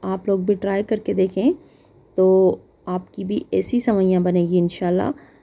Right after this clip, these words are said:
I hope आप लोगों को मेरी ये recipe पसंद आई होगी। और मेरे channel को subscribe करें, like करें और share करें। मुझे दुआओं में याद रखिएगा। फिर मिलूँगी new recipe के साथ,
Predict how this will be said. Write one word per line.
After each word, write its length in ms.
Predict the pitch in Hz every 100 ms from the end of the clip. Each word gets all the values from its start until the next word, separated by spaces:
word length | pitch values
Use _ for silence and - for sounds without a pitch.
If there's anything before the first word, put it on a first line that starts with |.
| _ _ _ _ _
I 100 | 196 214
hope 300 | 208 214 214
आप 180 | 202
लोगों 240 | 208 196 202
को 100 | 208
मेरी 200 | 196 202
ये 120 | 196
recipe 400 | 190 190 - 226
पसंद 420 | - 202 196 190
आई 180 | 180 185
होगी। 400 | 190 175 196 262 302 _ _ _ _ _ _ _ _ _ _ - _ _ _
और 220 | - 208 226
मेरे 200 | 226 226
channel 280 | 233 233 226
को 220 | 233 226
subscribe 540 | 226 233 - - 226 247
करें, 300 | 254 233 233 233
like 300 | 233 247 254
करें 300 | 262 233 214
और 200 | 208 208
share 320 | - 208 202
करें। 480 | 202 208 202 220 330 - - - _
मुझे 160 | 214 208
दुआओं 260 | 202 196 202
में 100 | 214
याद 200 | 208 208
रखिएगा। 600 | 208 202 220 214 208 233 240
फिर 160 | - 240
मिलूँगी 480 | 226 220 220 220 220
new 160 | 226 302
recipe 380 | 339 - 254 247
के 140 | 226
साथ, 320 | - 220 247